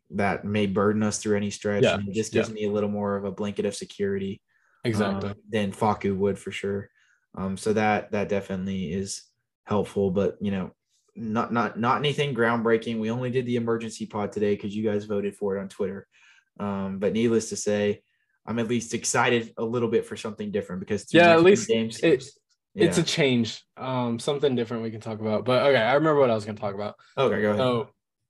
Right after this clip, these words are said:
Speaker 2: um, you know, at times, of course, we saw that, like, three ball handler lineup. I wonder if we're gonna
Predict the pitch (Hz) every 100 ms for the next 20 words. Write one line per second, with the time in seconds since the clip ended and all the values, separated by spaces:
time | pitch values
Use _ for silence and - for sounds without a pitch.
0 | _ - 135 131 127 117 110 107 - 135
1 | 139 135 117 143 143 135 117 131 123 127
2 | 127 120 113 107 104 - 117 120 110 110
3 | 110 110 113 110 104 98 104 110 107 110
4 | 117 127 127 120 107 110 110 120 117 113
5 | 107 104